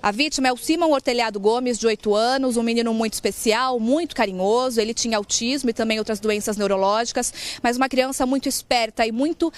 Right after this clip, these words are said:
amável. Ele tava aqui dentro da casa dele, brincando dentro de um dos quartos, embaixo da cama, com os dois gatinhos da família. Esses dois animais saíram debaixo da cama, nisso apareceu um escorpião. O Simão até achou que fosse uma aranha, uma barata,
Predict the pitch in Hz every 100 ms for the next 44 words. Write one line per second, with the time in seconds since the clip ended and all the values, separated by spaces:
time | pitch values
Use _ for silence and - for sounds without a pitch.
0 | - - - 262 247 202 185 170 180 -
1 | 262 277 269 240 233 - 254 226 330 240
2 | 220 240 220 202 214 226 254 220 254 285
3 | 262 240 262 277 233 294 269 262 262 -
4 | 208 226 240 262 240 254 415 - 254 220
5 | 247 277 330 214 - - - - 262 262
6 | 269 269 269 - - 254 254 240 - 277
7 | 247 220 208 196 - - - 254 277 269
8 | 269 269 254 240 247 285 247 285 302 262
9 | 233 233 233 233 - 269 302 349 302 294
10 | 403 - 262 262 247 247 240 - 226 -
11 | 220 214 269 - - 240 247 285 269 269
12 | 262 277 254 - 269 - - 254 - 247
13 | 214 226 262 269 233 214 202 202 240 -